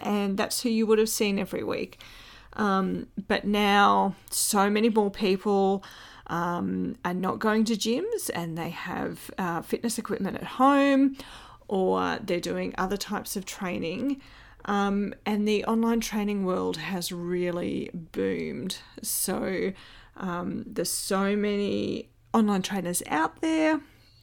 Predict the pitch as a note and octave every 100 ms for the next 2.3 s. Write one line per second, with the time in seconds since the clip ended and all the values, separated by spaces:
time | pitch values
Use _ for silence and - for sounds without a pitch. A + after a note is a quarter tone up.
0 | - - - - - - - G#3+ G3 G3
1 | G3 - A#3+ A3+ A#3 A3 F#3+ G3 F#3+ F#3+
2 | G3 - -